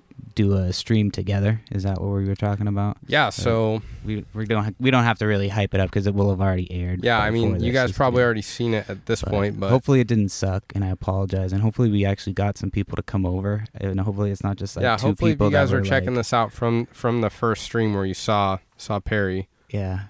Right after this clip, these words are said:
Speaker 2: Um, you know, shouts out to you guys. Thanks for tuning in. Um,
Speaker 1: And hopefully
Speaker 2: you
Speaker 1: I
Speaker 2: know,
Speaker 1: don't
Speaker 2: it's
Speaker 1: embarrass myself too
Speaker 2: Nah,
Speaker 1: much
Speaker 2: dude, you'll be
Speaker 1: that,
Speaker 2: good. You'll
Speaker 1: yeah.
Speaker 2: be good.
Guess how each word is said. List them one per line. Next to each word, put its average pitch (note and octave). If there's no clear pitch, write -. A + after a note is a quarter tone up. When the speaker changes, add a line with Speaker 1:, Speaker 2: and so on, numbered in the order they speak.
Speaker 2:
Um, F#2
you G2
know, F#2
shouts A2+
out G#2+
to G2+
you G2
guys. F#2+
Thanks G2+
for G2
tuning F#2+
in. G2
Um, F#2
Speaker 1:
And A2
hopefully G2+
Speaker 2:
you A2
Speaker 1:
I G#2+
Speaker 2:
know, G#2
Speaker 1:
don't G2
Speaker 2:
it's G2
Speaker 1:
embarrass F#2+
myself F#2+
too -
Speaker 2:
Nah, A2
Speaker 1:
much F#2
Speaker 2:
dude, G2
you'll B2
be B2
Speaker 1:
that, F#2+
Speaker 2:
good. A2
You'll G2+
Speaker 1:
yeah. G2
Speaker 2:
be F2+
good. G2+